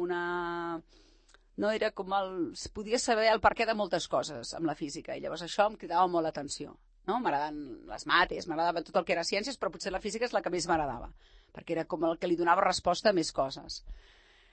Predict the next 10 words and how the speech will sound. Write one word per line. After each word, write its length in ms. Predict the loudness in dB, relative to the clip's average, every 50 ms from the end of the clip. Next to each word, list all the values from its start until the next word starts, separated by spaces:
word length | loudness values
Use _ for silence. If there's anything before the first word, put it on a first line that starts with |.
| _ _ _ _ _ -2
I 560 | -2 0 0 -2 -4 -6 -8 -8 -8 -4 2
després 480 | 4 4 4 4 0 0 2 2 2 2
això, 300 | -2 -4 0 0 0 0
doncs 220 | -2 -6 -8 -6 -4
mira, 220 | -4 -2 -2 -4 -6 -6
la 300 | -4 -2 -2 -2 -2 -2 -2
d'allò 300 | -4 -4 -2 -2 -2 -2
va 100 | -2 -2 -2
ser 140 | -2 0 2
que 80 | 2